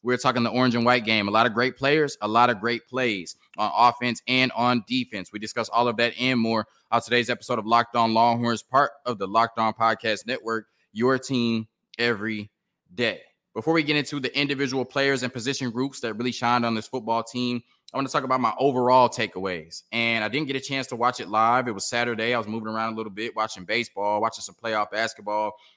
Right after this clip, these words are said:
amongst other things. And I don't have Longhorn Network, so I knew I would probably have to wait until Nash put the every play up on YouTube. And I wanna take a moment to give Nash his flowers because he is such a godsend, and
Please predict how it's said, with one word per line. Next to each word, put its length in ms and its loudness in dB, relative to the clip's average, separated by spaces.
amongst 260 2
other 200 4
things. 560 -2
And 200 4
I 60 4
don't 160 2
have 140 0
Longhorn 340 2
Network, 360 -4
so 120 -2
I 60 4
knew 180 4
I 80 8
would 160 2
probably 240 0
have 160 -4
to 100 -6
wait 240 0
until 500 -2
Nash 460 4
put 240 -4
the 320 -2
every 200 -2
play 300 2
up 140 0
on 160 0
YouTube. 480 -2
And 180 -2
I 20 0
wanna 140 0
take 160 -6
a 20 -4
moment 220 0
to 60 -6
give 120 -2
Nash 300 2
his 100 -8
flowers 400 2
because 300 -6
he 100 -4
is 100 -6
such 160 -6
a 60 -10
godsend, 720 -2
and 160 -8